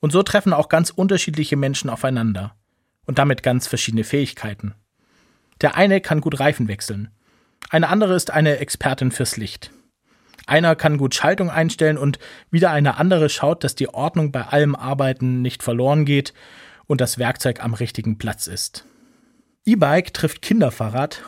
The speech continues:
und Maschinenbauer trifft Heilerziehungspflegerin. Eine Polizistin bringt das Fahrrad ihrer Oma und ein Opa das seiner Enkelin.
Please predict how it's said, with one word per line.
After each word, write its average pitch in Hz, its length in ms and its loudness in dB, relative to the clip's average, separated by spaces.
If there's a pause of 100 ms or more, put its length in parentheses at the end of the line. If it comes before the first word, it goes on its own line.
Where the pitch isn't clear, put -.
und 139 400 0
Maschinenbauer 139 760 2
trifft - 460 -6
Heilerziehungspflegerin. 101 1160 -6 (920)
Eine 143 200 2
Polizistin 170 640 0
bringt 143 240 -2
das 123 100 -4
Fahrrad 147 360 0
ihrer 117 260 -6
Oma 180 300 4
und 131 380 -2
ein 135 140 -2
Opa 156 380 0
das 120 240 -4
seiner 120 260 -2
Enkelin. 101 480 -4